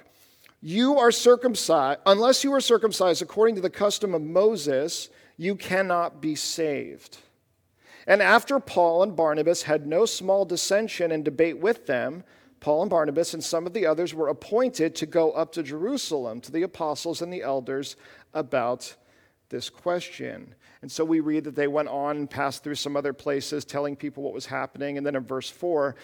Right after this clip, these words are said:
"When they came to Jerusalem, they were welcomed by the church and the apostles and the elders, and they declared,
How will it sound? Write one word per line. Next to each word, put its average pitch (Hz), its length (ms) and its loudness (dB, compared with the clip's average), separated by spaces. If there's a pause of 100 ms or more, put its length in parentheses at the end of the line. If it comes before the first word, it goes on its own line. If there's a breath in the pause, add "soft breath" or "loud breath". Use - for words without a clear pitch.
(180 loud breath)
"When 170 120 2
they 170 100 8
came 220 360 0
to 254 100 0
Jerusalem, 165 920 0 (300 soft breath)
they 151 100 8
were 170 160 2
welcomed 208 460 4
by 151 120 4
the 135 120 0
church 117 440 -10
and 156 100 -4
the 165 60 0
apostles 165 800 -2
and 147 100 0
the 151 120 -2
elders, 151 480 0 (240 loud breath)
and 170 120 2
they 180 140 8
declared, 202 880 2